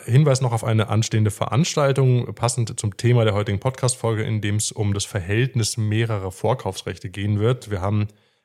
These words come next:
ein Symposium der Notarrechtlichen Vereinigung am neunzehnten sechsten zweitausendsechsundzwanzig in Würzburg in der Neubaukirche zum Thema Immobilienrecht. Da wird's einen Vortrag geben von Professor Albers zu genau dem Thema oder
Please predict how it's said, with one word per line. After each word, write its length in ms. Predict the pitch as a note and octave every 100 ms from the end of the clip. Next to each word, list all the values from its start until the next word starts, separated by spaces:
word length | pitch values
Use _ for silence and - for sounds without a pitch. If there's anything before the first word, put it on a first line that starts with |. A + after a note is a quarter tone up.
| _
ein 280 | G2+ G2+ G2+
Symposium 380 | G2+ B2 B2+ A#2
der 100 | G#2+
Notarrechtlichen 560 | G2 G#2 G2+ G2 G2
Vereinigung 500 | F#2+ G2 A2 A2+ A2
am 140 | G2+ G2
neunzehnten 640 | F#2+ G#2 - G2+ G2 G#2
sechsten 480 | G#2+ G#2+ - - G2
zweitausendsechsundzwanzig 1080 | - G2 G2 F#2 G2 - G2 G2+ G2+ -
in 220 | G2+ F#2 F2+
Würzburg 360 | B2 - A#2+
in 80 | G2+
der 100 | G2
Neubaukirche 680 | F#2+ A2+ A2 A2 A2 G2 G#2
zum 300 | - G2+ F#2+ _
Thema 260 | A2 F#2+ F#2+
Immobilienrecht. 720 | F#2+ F#2 A#2+ B2+ A2 G#2+ -
Da 100 | F#2
wird's 160 | G2 -
einen 160 | F#2+
Vortrag 360 | - G2 - G2
geben 180 | G2 G2+
von 160 | G2+
Professor 360 | G2 G2+ G#2+ G2+
Albers 420 | G2 G2+ G2 - _ _ _ _ _
zu 120 | - A#2
genau 240 | G#2 F2+
dem 160 | F#2 F#2
Thema 380 | F#2+ F2+ F2 - _ _
oder 200 | - F#2+